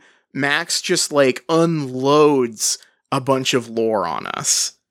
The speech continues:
about the stuff that actually matters. So, like, Jeb is a very important character. He's gone at the beginning of this.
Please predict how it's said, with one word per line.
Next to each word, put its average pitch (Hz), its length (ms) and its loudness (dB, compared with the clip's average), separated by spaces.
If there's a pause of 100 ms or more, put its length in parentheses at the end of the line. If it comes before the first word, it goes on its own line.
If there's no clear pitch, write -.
(120)
about 123 260 0
the 123 80 -4
stuff - 280 -2
that - 160 -6
actually 104 440 -4
matters. 92 840 -2
So, 131 240 2
like, 117 440 -2 (420)
Jeb 208 580 0 (260)
is 147 160 -2
a 151 60 -2
very 143 220 2
important 143 400 -2
character. 185 640 4
He's 139 280 0
gone 87 460 -4
at 120 120 2
the 110 60 -4
beginning 95 380 -6
of 78 120 -18
this. - 340 -2